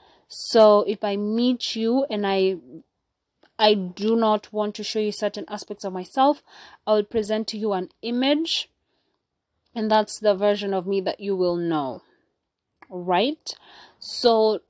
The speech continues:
it freaked me out in the sense that if what I think of myself is not what other people see, what are they seeing? So there was, there was a little bit of panic there, but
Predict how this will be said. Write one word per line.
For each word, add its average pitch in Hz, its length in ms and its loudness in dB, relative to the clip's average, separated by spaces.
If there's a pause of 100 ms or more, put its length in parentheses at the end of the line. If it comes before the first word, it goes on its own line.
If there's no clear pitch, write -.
(260)
it 214 180 -6
freaked - 540 -2
me 262 140 0
out 226 260 2
in 208 80 -6
the 190 100 -4
sense 214 380 -4
that 202 500 -4 (500)
if 233 480 -6
what 240 320 4
I 233 140 0
think 302 460 2
of 269 100 4
myself 196 540 -2
is 202 100 -4
not 202 220 -4
what 202 180 -4
other 202 220 -2
people 196 400 -8
see, 196 640 -2 (500)
what 240 360 4
are 214 140 0
they 185 240 0
seeing? 180 840 -2 (840)
So 214 340 4
there 214 160 6
was, 233 260 0 (120)
there 214 180 0
was 226 140 2
a 220 40 4
little 233 280 -6
bit 226 140 -6
of 196 220 -8
panic 214 520 -4
there, 202 420 0 (500)
but 208 320 4